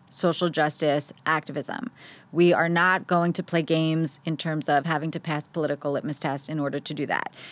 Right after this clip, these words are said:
If we wanna fight for L G B T rights, L G B T Q rights, I should say,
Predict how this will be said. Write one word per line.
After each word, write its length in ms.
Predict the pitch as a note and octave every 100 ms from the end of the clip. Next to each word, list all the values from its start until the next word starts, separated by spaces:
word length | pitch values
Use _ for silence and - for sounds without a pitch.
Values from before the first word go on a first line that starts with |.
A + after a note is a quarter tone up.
| - -
If 220 | F3 -
we 200 | F3+ G#3
wanna 200 | G#3+ A3
fight 320 | - F3+ E3+
for 140 | -
L 120 | C#3+ -
G 120 | D#3+
B 100 | E3+
T 220 | E3+ E3+
rights, 460 | D3+ C#3 E3 - -
L 80 |
G 100 | B2
B 80 | D#3
T 160 | D3+ C#3
Q 280 | - E3 D3
rights, 280 | C#3+ C#3+
I 80 | -
should 220 | C#3 D3+
say, 420 | - C#3+ B2 D3